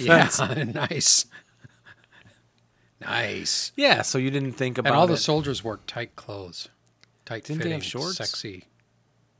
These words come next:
Speaker 1: Uh, the British guy, I think, may have.
Speaker 2: Oh.
Speaker 1: Yeah.
Speaker 2: No tanks in that show?
Speaker 1: Not that I recall. You know, I never really watched it again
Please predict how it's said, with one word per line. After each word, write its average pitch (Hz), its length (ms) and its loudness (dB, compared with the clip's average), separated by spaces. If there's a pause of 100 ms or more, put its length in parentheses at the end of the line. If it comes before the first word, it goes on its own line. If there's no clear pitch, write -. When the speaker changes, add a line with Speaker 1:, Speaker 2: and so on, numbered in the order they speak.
(160)
Speaker 1:
Uh, 165 140 -4
the 143 80 -2
British 135 300 -2
guy, 95 180 -6
I 95 80 -14
think, 95 300 -18
may 104 140 -16
have. 95 120 -20 (100)
Speaker 2:
Oh. 107 200 -14 (320)
Speaker 1:
Yeah. 92 120 -16 (1900)
Speaker 2:
No 131 140 -6
tanks 131 340 -6
in 151 80 -8
that 151 180 -8
show? 160 240 -10 (1400)
Speaker 1:
Not 202 160 -2
that 160 100 2
I 135 60 2
recall. 104 600 -6
You 139 120 -4
know, 135 100 -2
I 139 140 0
never 139 240 0
really 127 260 0
watched 110 380 -4
it 107 100 -8
again 104 480 -10